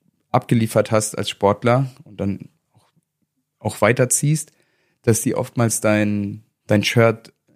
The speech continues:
äh, an die Decke, an die Decke hängen. Also ein Shirt-Retirement. Und genau sowas war, ich weiß gar nicht die Schule und auch nicht den Spieler, ich weiß nicht, ich hab das nur gesehen,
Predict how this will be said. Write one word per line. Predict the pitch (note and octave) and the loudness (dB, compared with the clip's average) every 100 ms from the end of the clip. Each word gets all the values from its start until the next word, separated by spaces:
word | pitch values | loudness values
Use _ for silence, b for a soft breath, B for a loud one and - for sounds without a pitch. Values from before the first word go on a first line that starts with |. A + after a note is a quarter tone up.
| _ | _
äh, | A2+ | -4
an | G#2 G2 A2+ G#2+ | -4 -2 -4 -2
die | |
Decke, | G#2+ G#2+ - A2 | -2 -4 -2 -2
an | A#2 G#2+ | 0 0
die | G#2+ | 2
Decke | A2+ A2+ | 0 0
hängen. | G2+ F#2 F#2+ - _ _ _ _ _ | -4 -4 -6 -12 _ _ _ _ _
Also | - G2 G2+ | -6 0 0
ein | G2 A#2 | 0 -6
Shirt-Retirement. | - - G#2+ G#2 G#2 F#2+ - G2 F#2+ F2+ F2 F2+ _ _ _ _ _ _ _ _ | -8 2 2 2 0 -2 -2 -2 0 -2 -4 -8 _ _ _ _ _ _ _ _
Und | - A2+ B2+ - | -2 2 0 0
genau | A#2+ A#2+ | 2 2
sowas | C3 C3 C#3+ C3 A#2+ | 2 0 0 0 2
war, | A#2 | 0
ich | A2 | 0
weiß | A2 - | -6 -4
gar | - A#2 | 0 2
nicht | A2+ | 2
die | G#2 | -4
Schule | - C#3 D#3 D3+ | -4 0 2 2
und | - G#2 | 0 -2
auch | D#2 - | -2 -4
nicht | - | -4
den | G#2 | -4
Spieler, | G2+ - D3 E3 C#3 | -4 -2 2 4 2
ich | - | -2
weiß | A#2 C3 | -2 0
nicht, | D3 | -2
ich | B2 | -4
hab | A#2 | -8
das | A2 | -2
nur | C3 C#3 | 0 0
gesehen, | A#2+ A#2+ C#3 D3+ | 0 0 2 0